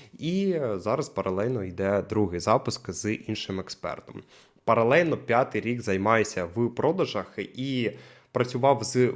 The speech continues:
великими як і блогерами, так і великими компаніями. А, якщо з блогерів брати, то це була Дар'я Квіткова, Микита Добринін, Ігор Постовіт. І паралельно з компаніями це були такі навчальні,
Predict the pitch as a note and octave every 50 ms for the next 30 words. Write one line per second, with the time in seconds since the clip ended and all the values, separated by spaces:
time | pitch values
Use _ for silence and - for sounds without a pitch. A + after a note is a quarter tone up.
0 | - G#2 B2 B2+ C#3 C3 - - A2 G2+ G2+ G#2 G#2 G2+ - - - A#2+ A#2 A#2
1 | B2+ C#3 F3 F#3+ D#3 D#3+ E3 D3 C3+ B2+ B2 A2 - - A#2 B2 C3 B2+ - A#2
2 | A#2+ G#2 G2+ G#2 G2 A2 B2 A#2+ A#2+ B2 G#2+ G#2+ G2+ - G#2+ G2 F#2+ - G2+ F#2
3 | F2 F2 F2 - - D#2 - - - - - - - - - - - - G#2+ G#2
4 | G2+ F#2+ F#2+ A#2+ B2 - - D3+ B2 G#2 G#2+ G2+ G#2 A2+ A#2 C3+ B2+ F#2+ G#2 G#2
5 | G2+ G2 F#2 G2 G#2+ G#2+ G#2 - G#2 F#2 G2 G2 - - G#2+ G2 G#2+ F#2+ F2 E2
6 | E2 G2+ G2+ G#2+ G#2+ G#2+ G#2 G2 - - G2+ - - - A2+ G2 F#2 F2+ F2 F#2
7 | G2 - - - B2 B2 A#2+ A2+ F#2 G#2 G2 F#2 G#2+ A2 A2+ A2 G2+ G2+ G2 F#2
8 | F#2 F#2 - - B2 B2+ B2 A#2+ B2 B2 B2 G#2+ - - - A2 - F#3+ G3 F#3+
9 | F#3+ - - - - - - - - - C#3+ C#3+ D#3+ D3+ - - G#2 G2 G2+ G#2+
10 | C3 D3 C3+ A#2 G#2+ G2+ - - - A#2 G#2 - G#2+ G#2 F#2+ - A#2+ C3+ D#3 D3+
11 | C#3 A#2+ G#2+ G2 F#2+ F2+ - - A2 G#2+ G#2+ G#2 G2 F2+ F2+ - A#2 A2 G#2+ -
12 | - - - G2+ F#2 D#2+ F2 F#2 F#2 - - - F#2+ F#2 F2+ F#2 F#2 -